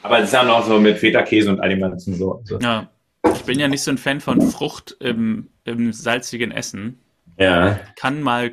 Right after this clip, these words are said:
Speaker 2: cool sein, aber auch da, wenn's die Wahl gibt, dann vermeide ich das oft eher. <laughs>
Speaker 1: Ja.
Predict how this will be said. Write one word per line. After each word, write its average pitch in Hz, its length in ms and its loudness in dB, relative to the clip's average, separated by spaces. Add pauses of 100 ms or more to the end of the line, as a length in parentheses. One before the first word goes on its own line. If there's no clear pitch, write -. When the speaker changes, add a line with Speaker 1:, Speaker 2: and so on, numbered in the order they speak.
Speaker 2:
cool 156 140 -6
sein, 143 280 -2
aber 117 420 -2 (440)
auch - 160 -4
da, 120 300 -2
wenn's 113 380 -4
die 117 300 -2 (160)
Wahl 120 520 0
gibt, - 500 -8
dann 113 200 -2
vermeide 113 360 -4
ich 110 80 -16
das 104 200 -14
oft - 180 -16
eher. 101 220 -8 (300)
<laughs> - 300 -16
Speaker 1:
Ja. 82 320 -2